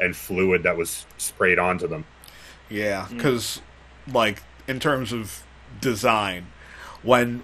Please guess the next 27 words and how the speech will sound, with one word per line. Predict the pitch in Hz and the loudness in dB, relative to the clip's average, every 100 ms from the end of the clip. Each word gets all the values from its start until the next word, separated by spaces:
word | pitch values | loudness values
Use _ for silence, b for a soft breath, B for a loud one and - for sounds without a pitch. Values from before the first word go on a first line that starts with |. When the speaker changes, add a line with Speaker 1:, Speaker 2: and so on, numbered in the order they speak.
| - | -10
Speaker 2:
most | 127 151 160 | 0 2 6
other | 175 139 | 6 6
circuits | 123 131 113 110 - | 4 0 -2 -4 -8
have | - - 117 123 123 113 107 - - - - - - | -10 4 8 10 10 6 0 -14 -20 -20 -20 -14 -4
a | 120 | -2
complex | - 120 110 113 95 - | 4 4 4 0 -4 -2
like | 98 92 | -4 -4
this | 92 90 | -6 -6
where | 107 | -4
you | 113 110 | -4 -4
make | 107 113 107 - B B B - | 0 0 0 -4 B B B 0
a | |
left | 120 113 117 110 - - - 104 | 2 4 4 2 -2 -12 -6 4
back | 120 117 | 8 8
into | 135 110 113 107 | 4 -2 0 0
a | |
hard | 101 110 104 98 | 4 4 4 2
right | 104 101 95 - | 0 0 -2 -8
or | 110 104 101 101 - | -2 0 -2 -6 -6
a | 107 | -6
slight | - 120 113 87 | -4 0 0 2
right | 110 107 98 | 0 0 2
back | 104 101 | 2 2
into | 104 104 | -2 -4
a | |
hard | 98 104 95 | 0 0 2
left, | 120 123 104 | 6 6 6